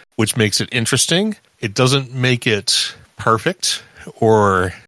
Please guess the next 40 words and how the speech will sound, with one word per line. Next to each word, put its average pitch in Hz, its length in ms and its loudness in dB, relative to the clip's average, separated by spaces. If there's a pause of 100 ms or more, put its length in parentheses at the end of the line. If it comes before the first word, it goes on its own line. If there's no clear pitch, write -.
(120)
necessarily 107 760 0
excellent, 165 500 -2 (500)
but 107 240 2
it's 98 160 -2
pretty 101 240 -2
good. 98 420 0 (260)
And 113 80 0
I 101 60 2
did 98 160 -8
not 160 300 0
put 151 140 2
a 139 40 2
rating 127 300 0
in 101 160 -2
here, 104 240 0
so 107 160 -2
I'm 101 80 -2
gonna 95 140 0
have 98 160 -2
to - 100 -14
do 104 140 -2
that 92 200 -2
now. 117 560 -2 (220)
So 127 200 2
I 117 60 2
think 175 640 -2 (380)
for 113 120 4
what 131 220 4
it 180 160 -2
is, 165 720 4 (240)
showing 131 400 2
it's 104 300 0
a 98 500 0
little 160 400 4
bit 175 140 4
of 143 160 2
lack 147 260 2
of 123 180 0
age, 147 720 0 (260)
um, 107 720 2